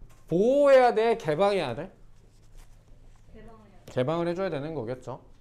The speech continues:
Speaker 1: 그러면 이제 시험 범위이신 학교들이면은 이걸 그냥 올바-, 올바르게 바꿔놓고 다른 방향으로 문제를 낼 수도 있겠죠. 뭐를요? 그의 모든 특허를 다 열어줬대요. 이때 난리 났었거든요. 그래서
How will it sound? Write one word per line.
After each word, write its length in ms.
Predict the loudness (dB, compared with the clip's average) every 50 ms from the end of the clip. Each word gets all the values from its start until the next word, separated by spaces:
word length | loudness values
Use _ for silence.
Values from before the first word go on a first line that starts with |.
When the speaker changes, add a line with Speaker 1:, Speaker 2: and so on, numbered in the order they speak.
| -20 -20 -20 -16 -14
Speaker 1:
그러면 180 | -10 -8 -8 -6
이제 240 | -6 -4 -6 -6 -6
시험 340 | -6 -6 -4 -4 -4 -2
범위이신 760 | -2 -2 -2 0 -2 -2 -2 -4 -4 -4 -4 -4 -4 -4 -4 -6
학교들이면은 1200 | -8 -8 -6 -6 -4 -4 -4 -4 -4 -4 -4 -2 -4 -4 -6 -6 -6 -6 -6 -6 -8 -10 -12 -14 -18 -20 -20 -20 -20 -20 -14 -12
이걸 260 | -6 -4 -4 -4 -4
그냥 480 | -4 -4 -4 -4 -2 -4 -4 -6 -8 -8
올바-, 280 | -6 -6 -4 -2 -2 -4
올바르게 540 | -2 -2 -2 0 2 2 2 0 -2 -4 -4
바꿔놓고 840 | -6 -8 -6 -6 -6 -6 -6 -6 -8 -6 -4 -4 -4 -4 -6 -10 -20 -20 -20 -20
다른 260 | -10 -8 -6 -4 -2 -2
방향으로 360 | -2 -2 -2 -2 -2 -2 -2
문제를 260 | -4 -4 -4 -4 -4
낼 100 | -4 -6
수도 160 | -8 -10 -12
있겠죠. 380 | -12 -10 -12 -12 -10 -12 -14 -14 -16 _ -20 -20 -20 -20 -20 -20 _ -20 -20 -20 -20 -20 -20 -20 -20 -20 -20 -20 -18
뭐를요? 640 | -16 -12 -10 -8 -8 -6 -4 -4 -4 -4 -4 -6 -10 -20 -20 -20 -20 -20 -20 -20 -16
그의 300 | -10 -8 -6 -4 -4 -4
모든 520 | -4 -4 -2 0 0 0 0 -2 -4 -6 -6
특허를 440 | -10 -14 -12 -4 -2 -2 -2 -2
다 180 | -4 -4 -4 -4
열어줬대요. 640 | -4 -4 -4 -4 -6 -6 -10 -10 -12 -12 -12 -12 -16 -18 -20 -20 -20 -20 -20 _ -20 -20 -20 -20 -20 -20 -18
이때 200 | -14 -4 -4 -2
난리 220 | -2 -2 -4 -4 -4
났었거든요. 560 | -6 -6 -6 -8 -6 -6 -8 -8 -8 -10 -10
그래서 260 | -10 -10 -12 -14